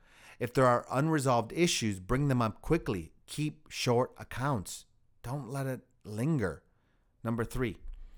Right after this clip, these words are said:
email, email communication and text should be quick,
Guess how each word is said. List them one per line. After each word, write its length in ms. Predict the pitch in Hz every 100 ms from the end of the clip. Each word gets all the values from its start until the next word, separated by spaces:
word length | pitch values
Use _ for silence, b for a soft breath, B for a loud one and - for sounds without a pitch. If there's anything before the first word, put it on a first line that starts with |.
| b b -
email, 400 | 131 156 165 175 -
email 300 | 151 170 170
communication 720 | - 156 143 - 139 - 117
and 120 | 104
text 420 | - 127 98 - -
should 260 | - 110
be 120 | 98 101
quick, 420 | - 131 92